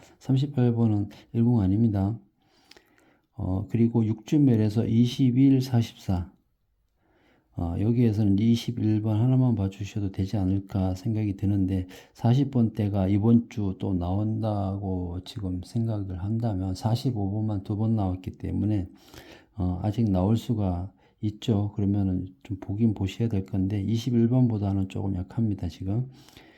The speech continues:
그리고 칠 줌 열에서는 이십육 번, 사십이 번 있는데, 어, 이십육 번보다도 지금 사십이 번이 조금 더 강하지 않을까 생각도 드는데 지금은 뭐 고만고만합니다. 지금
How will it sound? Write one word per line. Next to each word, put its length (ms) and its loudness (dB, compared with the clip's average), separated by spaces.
그리고 320 -2
칠 260 -2
줌 220 2
열에서는 680 2
이십육 640 2
번, 200 2
사십이 600 0
번 240 0
있는데, 520 -2
어, 520 -4
이십육 560 2
번보다도 640 0
지금 240 -6
사십이 600 0
번이 360 0
조금 300 -4
더 240 -4
강하지 400 -2
않을까 360 0
생각도 460 -2
드는데 580 0
지금은 880 0
뭐 260 -2
고만고만합니다. 1000 2
지금 260 -4